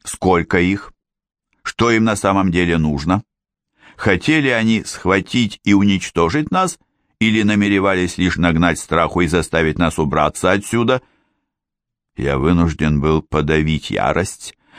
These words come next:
напоминая себе, что они совершенно по-детски полны предрассудков, что их очень легко запугать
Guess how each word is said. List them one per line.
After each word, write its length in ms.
напоминая 600
себе, 320
что 180
они 220
совершенно 800
по-детски 760
полны 460
предрассудков, 1040
что 200
их 220
очень 260
легко 540
запугать 840